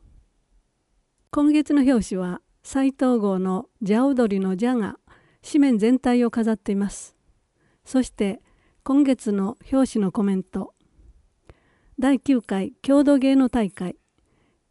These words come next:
表紙は迷いましたが、二千二十四年は辰年ということで、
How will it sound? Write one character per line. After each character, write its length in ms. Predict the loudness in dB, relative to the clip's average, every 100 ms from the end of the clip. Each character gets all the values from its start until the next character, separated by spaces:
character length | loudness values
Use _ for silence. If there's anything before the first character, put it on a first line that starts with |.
| 0
表 220 | 0 2
紙 60 | 0
は 120 | 0
迷 320 | 0 2 4
い 40 | 4
ま 140 | 2
し 100 | 0
た 120 | -4
が、 240 | -6 -6 -10 _ _
二 100 | -4
千 240 | 0 2 4
二 180 | 4 2
十 220 | 2 2
四 160 | 2
年 240 | 2 2 0
は 240 | -2 -6 -6
辰 320 | -6 -2 0
年 260 | 0 0 -2
と 120 | 0
い 100 | 2
う 80 | 0
こ 120 | -2
と 120 | -2
で、 200 | -4 -6